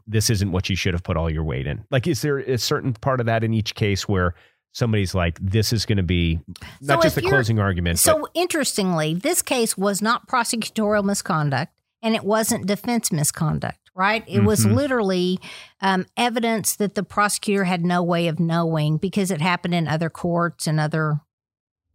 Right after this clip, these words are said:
Speaker 2: cases. And when the prosecutor looked at that case, he had reason to believe that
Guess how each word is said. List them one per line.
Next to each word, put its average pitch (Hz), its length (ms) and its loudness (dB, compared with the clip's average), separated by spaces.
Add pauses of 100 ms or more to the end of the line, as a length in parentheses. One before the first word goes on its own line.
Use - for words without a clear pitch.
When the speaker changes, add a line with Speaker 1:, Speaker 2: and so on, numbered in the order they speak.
(280)
Speaker 2:
cases. 160 540 -2 (640)
And 240 160 0
when 262 200 2
the 220 100 0
prosecutor 277 640 0
looked 254 240 -2
at 214 80 -4
that 175 180 0
case, 170 360 0
he 277 180 0
had 226 280 0
reason 233 520 0
to 226 180 0
believe 190 760 0
that 165 360 0